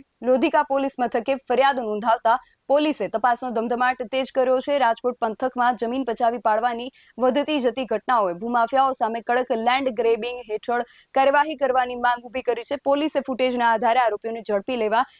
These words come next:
ચક્રો ગતિમાન કર્યા છે. પરંતુ પ્રશ્ન એ જ છે કે,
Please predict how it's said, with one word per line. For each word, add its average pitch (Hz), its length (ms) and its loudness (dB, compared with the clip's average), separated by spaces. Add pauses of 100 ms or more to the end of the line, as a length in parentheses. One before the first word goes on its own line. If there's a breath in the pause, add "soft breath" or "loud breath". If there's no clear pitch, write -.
(140 soft breath)
ચક્રો 311 320 2
ગતિમાન 247 600 0
કર્યા 240 280 4
છે. - 160 -10
પરંતુ 311 320 2
પ્રશ્ન 285 360 0
એ 226 200 2
જ 202 120 -6
છે 269 200 0
કે, 269 240 2